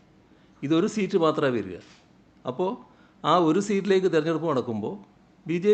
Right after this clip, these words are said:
പിയുടെ സ്ഥാനാർത്ഥിയാണ് ജയിച്ചു പോവുക. അപ്പോൾ ബി ജെ പിക്ക് അതിൻ്റെ ഗുണം കിട്ടാനാണ് പോവുക, കിട്ടാനാണ് ഇട. ഇതാണ് അദ്ദേഹം ജയിച്ചു പോയാൽ ഉണ്ടാവുക. അങ്ങനെ ഒരു അവസ്ഥ ഉണ്ടാക്കാൻ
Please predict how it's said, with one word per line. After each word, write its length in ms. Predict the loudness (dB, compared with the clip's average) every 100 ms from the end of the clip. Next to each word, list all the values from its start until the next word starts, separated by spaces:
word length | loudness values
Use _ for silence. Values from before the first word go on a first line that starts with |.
| 2
പിയുടെ 180 | -2 -2
സ്ഥാനാർത്ഥിയാണ് 580 | -2 -2 -2 -2 -2 -2
ജയിച്ചു 240 | -6 -8 -10
പോവുക. 200 | -12 -12 -18 _ _ _ _ _ _ _ _ _ _ _ _ _ _ _ -2
അപ്പോൾ 160 | 0 2
ബി 100 | 2 2
ജെ 80 | 2 2
പിക്ക് 280 | 0 0 -2 -2 -10 -20 _ _ -4
അതിൻ്റെ 240 | -2 2 2
ഗുണം 200 | 2 -2 -4 -8
കിട്ടാനാണ് 480 | 0 2 2 0 -4
പോവുക, 240 | -8 -12 -18 -20 _ _
കിട്ടാനാണ് 440 | -2 2 2 0 -2
ഇട. 80 | -8 -16 -20 _ _ _ _ _ _ _ _ 0
ഇതാണ് 300 | 4 6 4 -2 -10 -20 -20 -20 _ _ -6
അദ്ദേഹം 280 | -2 0 0 2
ജയിച്ചു 280 | 4 4 2 4
പോയാൽ 260 | 4 4 0
ഉണ്ടാവുക. 320 | -2 -4 -6 -8
അങ്ങനെ 200 | 0 2 4
ഒരു 60 | 2
അവസ്ഥ 260 | 2 -2 0
ഉണ്ടാക്കാൻ 340 | 0 0 -2